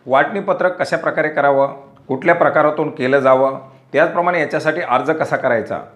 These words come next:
याच्याबद्दल एक विस्तृत अशी माहिती घेण्याचा प्रयत्न करणार आहोत.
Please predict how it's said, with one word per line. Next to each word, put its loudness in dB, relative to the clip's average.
याच्याबद्दल 2
एक -2
विस्तृत 2
अशी 0
माहिती 0
घेण्याचा 2
प्रयत्न 2
करणार 2
आहोत. 2